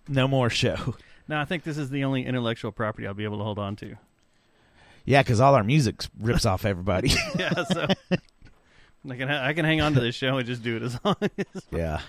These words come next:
Speaker 2: as we want.
Speaker 1: Yeah. So that was,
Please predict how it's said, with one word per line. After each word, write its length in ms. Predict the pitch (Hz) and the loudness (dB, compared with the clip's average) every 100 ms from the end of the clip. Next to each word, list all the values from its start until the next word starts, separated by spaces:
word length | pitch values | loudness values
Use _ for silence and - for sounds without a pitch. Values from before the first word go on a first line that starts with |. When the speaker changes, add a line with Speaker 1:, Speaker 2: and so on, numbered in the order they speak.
| - | -6
Speaker 2:
as 160 | 147 131 | -4 -2
we 80 | |
want. 320 | 120 113 104 - _ _ _ _ - | -4 -6 -10 -14 _ _ _ _ -8
Speaker 1:
Yeah. 340 | 95 113 110 95 - - - | 0 4 4 0 -6 -20 -8
So 340 | - 139 131 - _ 65 | 2 4 2 -2 _ -14
that 260 | 107 156 202 | 0 4 6
was, 260 | 220 147 | 6 4